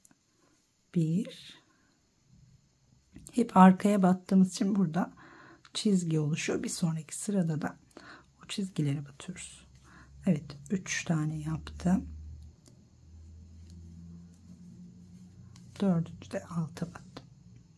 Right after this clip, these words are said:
Bir, iki,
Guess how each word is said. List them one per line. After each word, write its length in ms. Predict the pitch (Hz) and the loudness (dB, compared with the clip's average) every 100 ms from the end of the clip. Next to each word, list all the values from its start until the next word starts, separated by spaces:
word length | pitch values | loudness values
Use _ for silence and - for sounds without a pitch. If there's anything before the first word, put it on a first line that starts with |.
| - - - - - - - - - - - _ - - - | -20 -20 -20 -20 -20 -20 -20 -20 -20 -20 -20 _ -20 -14 -4
Bir, 680 | 165 156 - - - - - - - - _ - _ _ _ - _ - - - _ _ - | -4 -4 -8 -12 -14 -14 -20 -20 -20 -20 _ -20 _ _ _ -20 _ -20 -20 -20 _ _ 0
iki, 640 | 190 - - 160 160 - | 0 0 -4 -2 0 -2